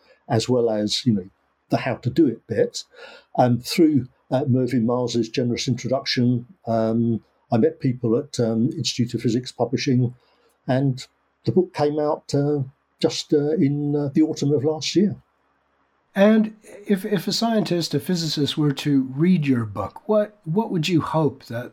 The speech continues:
Speaker 2: that they came away with? What, what would the benefit to them be?
Speaker 1: Okay, um,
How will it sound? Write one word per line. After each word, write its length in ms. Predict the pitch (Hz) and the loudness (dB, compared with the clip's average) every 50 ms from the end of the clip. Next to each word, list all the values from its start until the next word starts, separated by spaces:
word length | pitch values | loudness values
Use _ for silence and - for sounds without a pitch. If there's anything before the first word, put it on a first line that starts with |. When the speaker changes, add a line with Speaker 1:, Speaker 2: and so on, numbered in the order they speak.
| _ _ | _ _
Speaker 2:
that 180 | - 127 120 - | -14 -14 -10 -6
they 120 | 143 131 | -6 -6
came 280 | 120 - - 139 131 131 | -4 -4 -4 -2 -2 -4
away 300 | 127 123 127 131 135 131 | -4 -4 -4 -4 -4 -4
with? 360 | 123 113 95 82 - - - _ _ - - - - _ _ | -4 -6 -8 -10 -12 -14 -20 _ _ -20 -20 -20 -20 _ _
What, 200 | - 156 160 165 | -2 -2 -2 0
what 180 | 160 180 196 196 | 0 0 0 0
would 120 | 139 143 | 0 -2
the 80 | 135 139 | -4 -2
benefit 480 | 117 151 143 135 135 - 135 113 - - | 0 0 0 0 0 -2 -6 -12 -10 -12
to 80 | - | -10
them 260 | 113 117 110 110 110 | -8 -8 -6 -6 -6
be? 300 | 107 113 110 104 98 - _ _ _ _ _ _ _ _ _ _ - | -8 -8 -8 -10 -10 -12 _ _ _ _ _ _ _ _ _ _ 0
Speaker 1:
Okay, 340 | 240 233 - 202 131 165 165 | 0 2 2 0 0 0 0
um, 320 | - 156 180 170 175 185 | 0 0 0 0 -4 -4